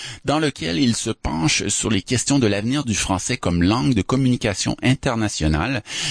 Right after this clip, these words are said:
mais aussi sur le rôle à jouer par la France pour diffuser et développer sa langue à travers le monde.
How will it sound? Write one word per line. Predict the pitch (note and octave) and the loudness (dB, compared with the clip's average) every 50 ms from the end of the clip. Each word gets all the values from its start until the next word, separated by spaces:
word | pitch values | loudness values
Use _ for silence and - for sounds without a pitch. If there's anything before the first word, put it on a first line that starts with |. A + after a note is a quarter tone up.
| G#2 - | -2 0
mais | - G3 G3+ G#3+ | 0 0 2 2
aussi | C3 C3 - - C4+ - - - - - - - | 0 0 0 0 -2 -2 -4 -6 -10 -12 -8 -4
sur | - - E3+ | -2 0 2
le | D#3 C3 | 2 2
rôle | G#2+ G2 A2 C3 C#3 B2+ | 2 2 2 2 2 2
à | G2 | 0
jouer | F2 F2 F2+ G#2 B2+ C3 | -2 -4 -4 -4 -4 -4
par | - - C3 A2+ G2+ | -4 -4 -4 -4 -4
la | E2+ E2 E2 | -6 -6 -8
France | - - - A#2+ C#3 D3+ D3 - - | -8 -6 -4 -2 0 0 0 -2 -4
pour | - - A2 G2+ F2+ | -2 0 0 0 0
diffuser | F#2+ A2+ C#3 - - - A2 G2+ G2+ B2+ C3+ - - | 0 -2 -2 -2 0 2 2 2 4 2 0 0 -2
et | D2 E2+ | -2 -2
développer | E2+ F2+ G2+ F#2+ F2 D#2+ D2+ - - A#2+ A#2 | 0 0 0 2 2 0 0 0 0 0 0
sa | - - D#2 | 0 0 0
langue | D#2 D#2+ E2+ F2+ G2 G#2 G#2+ - - | 0 0 2 2 2 2 2 0 -2
à | - - | -4 -4
travers | - - D#2 E2 F#2+ G2+ | -4 -4 -2 -2 -2 -2
le | G2 F#2+ F2+ | 0 0 2
monde. | F#2 G2 G#2 G#2+ G#2 F#2+ D2 - | 4 4 4 4 4 4 2 0